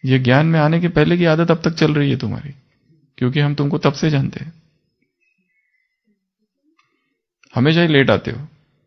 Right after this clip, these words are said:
पहले बताना चाहिए था, अगर तुमसे ये नहीं होता तो।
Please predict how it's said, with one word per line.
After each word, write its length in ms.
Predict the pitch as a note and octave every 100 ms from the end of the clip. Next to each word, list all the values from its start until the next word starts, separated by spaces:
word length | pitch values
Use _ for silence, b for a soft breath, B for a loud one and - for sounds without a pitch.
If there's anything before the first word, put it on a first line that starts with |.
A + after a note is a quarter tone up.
| _ _ _ _ _ _ _ _ _ _ _ _ _ _ _ _ B5 _ _ A4 A4 _ G4 F#4+ _ _ _ _ _ _ _ _ _ _ _ _ _ _ -
पहले 200 | C3+ F3
बताना 380 | E3 D3+ D3 C#3+
चाहिए 220 | - A#2+
था, 140 | C3 C#3+ - -
अगर 180 | A2+
तुमसे 320 | A2+ A#2 A#2+ A#2+
ये 60 |
नहीं 220 | A2+ A#2
होता 240 | A#2 G#2+ A2+
तो। 140 | D#3